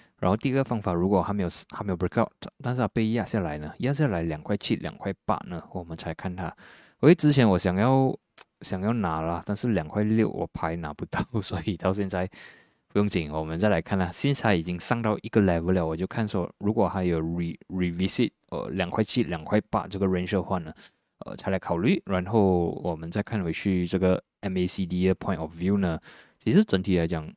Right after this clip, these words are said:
，M A C D还算是蛮强一些啦。<clears throat> OK，还是蛮 bullish 这样，所以我觉得，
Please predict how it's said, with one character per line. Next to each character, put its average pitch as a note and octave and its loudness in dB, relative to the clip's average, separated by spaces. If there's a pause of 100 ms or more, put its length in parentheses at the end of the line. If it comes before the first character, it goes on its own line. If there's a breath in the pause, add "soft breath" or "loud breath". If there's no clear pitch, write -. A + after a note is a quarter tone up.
，M G2 -2
A F#2 4
C - -8
D F2+ -4
还 - -6
算 G2 -2
是 G#2 -4
蛮 D#2+ -6
强 D#2 -6
一 D#2+ -8
些 E2+ -4
啦。 D#2 -6 (400)
<clears throat> - -18
OK， G#2 0
还 F#2 -4
是 G2+ -2
蛮 E2 -4
bullish E2+ 0
这 G#2 2
样， F2 -4
所 G#2+ 2
以 F2+ 0
我 E2+ -6
觉 - -6
得， E2+ -4